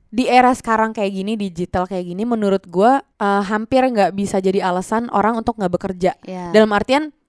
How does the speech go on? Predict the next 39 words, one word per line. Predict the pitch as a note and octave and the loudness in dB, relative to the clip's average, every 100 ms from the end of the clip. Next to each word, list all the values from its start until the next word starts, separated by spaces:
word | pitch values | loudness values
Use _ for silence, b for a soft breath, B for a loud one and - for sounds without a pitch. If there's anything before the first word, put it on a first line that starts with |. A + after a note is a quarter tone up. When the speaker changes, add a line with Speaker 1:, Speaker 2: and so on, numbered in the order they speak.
| _ | _
Speaker 1:
bukan | G#3+ A3+ G#3+ | 2 4 2
bekerja, | A#3 A3+ A3 | 2 4 6
maksudnya | A3 A3+ D4 C#4+ | 6 6 6 6
bekerja, | F#3+ G#3+ - A3 G3+ G#3 G3+ G3 G3 G3+ - _ | 2 -4 -2 -2 4 4 6 6 4 2 -2 _
kerja | - A3+ G#3 B3 A3 | -2 0 6 6 6
gitu | A3+ B3 | 4 6
ya. | A#3 G#3+ | 8 6
Speaker 2:
Iya. | |
Speaker 1:
Maksudnya | G#3+ C#4+ D4 | 4 2 0
sekarang | A3+ A3+ C4+ | 4 4 4
kan | C4+ | -2
bisa | G3+ F#3 | -4 -4
bikin, | F#3 G3 F#3+ b b | -6 -8 -10 b b
kita | - A3+ B3 - - | -2 0 0 -2 -18
bikin | G3+ G3 G3+ E3+ | -10 -8 -4 -4
apa | - A3+ | 0 0
jadi | G3 F#3 F3+ | 0 -2 -4
dijual | - F#3+ G#3 A3 A3+ B3 | -8 -2 6 8 10 8
bisa, | F#3 - | 4 -6
Speaker 2:
Iya, | E3+ E3+ E3 D#3+ | -6 -4 -4 -4
Speaker 1:
kayak | D#3 D3+ | -4 0
gitu | D#3+ | 6
loh. | G#3+ | 6
Speaker 2:
benar. | G#3+ | 6
Speaker 1:
Jadi | C#4 | 2
menurut | C4 A#3 | 4 4
Speaker 2:
Apapun | A3 A3+ | 4 2
Speaker 1:
gue, | C#4 | 2
Speaker 2:
bisa. | F3 E3 - b | -2 -14 -18 b
Speaker 1:
apapun | - G#3 G#3+ | -2 -2 0
bisa. | B3 G#3+ | 0 0
Jadi | G3+ C4 | -2 -2
menurut | C4+ A3 G#3+ | 0 2 2
gue | F#3+ A#3+ D4 - _ _ | 4 4 2 -4 _ _
di | - | -2
momen | A#3 A#3 A3+ A#3 | 4 6 4 0
kayak | A#3 G#3+ | 2 0
sekarang | - G3+ G3 A#3+ | 0 0 0 0
nih, | D4 | -2